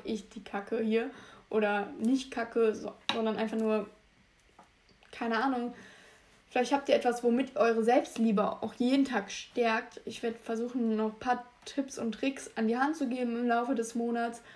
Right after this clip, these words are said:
Ich würd mich super freuen, wenn wir da was zusammen machen und ein bisschen darüber quatschen. Und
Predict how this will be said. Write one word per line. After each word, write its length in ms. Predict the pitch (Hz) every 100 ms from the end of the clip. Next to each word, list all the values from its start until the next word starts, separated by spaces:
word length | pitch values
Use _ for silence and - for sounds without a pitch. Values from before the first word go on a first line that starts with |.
| - - - - _ -
Ich 120 | 233
würd 120 | 233
mich 120 | 233 226
super 200 | 285 277
freuen, 360 | - 226 233
wenn 80 | 226
wir 80 | 214
da 180 | 202 208
was 240 | 208 -
zusammen 480 | 220 214 214 214 - _ _ - _ _ _ _ _
machen 300 | 285 330 330
und 120 | 285 247
ein 80 |
bisschen 240 | 226 233 233
darüber 240 | 226 226
quatschen. 500 | 220 294 302 311 311 320 _ _ _ _ _ _ _ - - - - -
Und 520 | 247 240 240 226